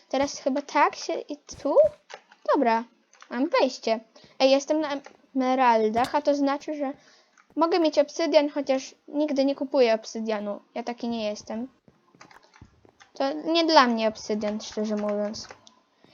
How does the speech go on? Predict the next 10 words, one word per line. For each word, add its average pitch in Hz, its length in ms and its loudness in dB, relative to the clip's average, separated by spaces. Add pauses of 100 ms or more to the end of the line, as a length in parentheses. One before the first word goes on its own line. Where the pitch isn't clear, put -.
(480)
Y, 254 120 4
tutaj 302 360 6
jeszcze 262 240 2
będą 240 440 0
emeraldy, 240 720 4
to - 120 -8
sobie 320 260 2
mogę 320 540 0
kupić 302 1500 -2
potki. 233 460 -4